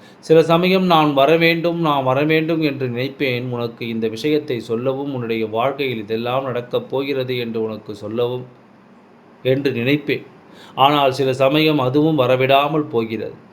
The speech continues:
அதனால்தான் இன்று வேகமாக ஓடி உன் வீட்டை தேடி வந்து வாசல் நிற்கின்றேன். "என்னை உன்னுடைய வீட்டுக்குள் அழைத்துச் செல்வாயா? என்னுடைய குழந்தையே,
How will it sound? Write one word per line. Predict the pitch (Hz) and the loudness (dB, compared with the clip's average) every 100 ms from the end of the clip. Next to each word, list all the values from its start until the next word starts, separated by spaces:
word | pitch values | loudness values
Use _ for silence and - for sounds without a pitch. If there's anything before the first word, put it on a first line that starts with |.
| - - - | -20 -20 -6
அதனால்தான் | 117 123 143 143 139 143 160 170 | -2 2 2 2 2 2 2 2
இன்று | 143 135 131 | -2 -2 -2
வேகமாக | 123 131 139 147 147 156 160 131 | 2 0 0 0 2 4 4 4
ஓடி | 131 156 165 | 6 6 6
உன் | 151 131 117 | 0 0 -2
வீட்டை | 135 147 151 131 | -2 0 0 -2
தேடி | 135 143 160 | -2 0 2
வந்து | 151 120 127 123 | 2 0 -2 -4
வாசல் | 110 127 131 127 | -2 -2 -4 -8
நிற்கின்றேன். | 101 95 - 117 104 - - - - - - | -10 -12 -14 -14 -12 -18 -20 -20 -20 -20 -2
"என்னை | 139 151 151 110 120 151 - | 2 2 2 0 -4 -6 -8
உன்னுடைய | - 151 156 147 135 | 2 4 6 6 6
வீட்டுக்குள் | 139 160 170 151 - 147 | 2 2 0 -2 2 4
அழைத்துச் | 131 131 165 160 143 139 | 4 4 2 0 -6 -2
செல்வாயா? | 123 120 123 127 127 127 - - - | -2 2 2 4 2 -2 -14 -20 -10
என்னுடைய | 139 143 143 135 127 | -4 -2 2 2 0
குழந்தையே, | 123 127 135 143 139 147 160 170 | 2 4 4 2 2 4 4 2